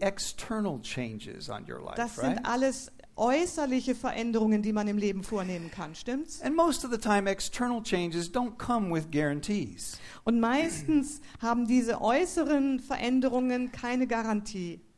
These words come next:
Speaker 1: But I'm here to tell you, it's the internal things that you change in your life
Speaker 2: Aber ich bin hier, um euch zu sagen, dass es die, die inneren Sachen sind, die inneren Veränderungen, die das Leben wirklich verändern.
Speaker 1: that I guarantee you are gonna make the biggest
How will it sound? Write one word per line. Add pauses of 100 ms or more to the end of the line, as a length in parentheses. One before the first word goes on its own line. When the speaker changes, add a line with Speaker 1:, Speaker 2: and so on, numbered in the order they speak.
(120)
Speaker 1:
But
I'm
here
to
tell
you,
it's
the
internal
things
that
you
change
in
your
life
Speaker 2:
Aber
ich
bin
hier,
um
euch
zu
sagen,
dass
es
die,
die
inneren (160)
Sachen
sind,
die
inneren
Veränderungen,
die
das
Leben
wirklich
verändern.
Speaker 1:
that
I
guarantee
you
are
gonna
make
the
biggest